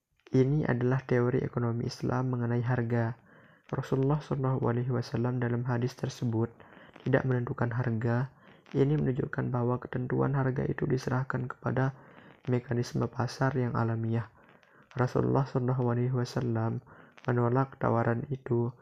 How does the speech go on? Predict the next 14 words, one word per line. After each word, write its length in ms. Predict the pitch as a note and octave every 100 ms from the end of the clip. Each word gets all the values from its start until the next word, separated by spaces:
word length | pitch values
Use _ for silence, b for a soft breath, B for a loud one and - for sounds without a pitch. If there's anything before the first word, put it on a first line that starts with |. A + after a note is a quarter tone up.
| B B B
dan 240 | C3 C3
mengatakan 560 | B2 A#2+ - A#2+ B2+ B2
bahwa 320 | A#2+ A#2+ B2
harga 320 | B2+ B2 B2+
di 80 | B2
pasar 400 | - B2+ - C3+
tidak 240 | - C3+ B2
boleh 400 | A#2 A#2+ C3 B2+
ditetapkan 800 | - - - - - A2+ A2 - B B B -
karena 240 | B2+ B2+ C3
Allah 260 | B2 B2 B2+
lah 200 | C3 C#3
yang 240 | C3+ A#2+ A#2
menentukannya. 800 | A#2 A#2 - - A2+ A2+ A2+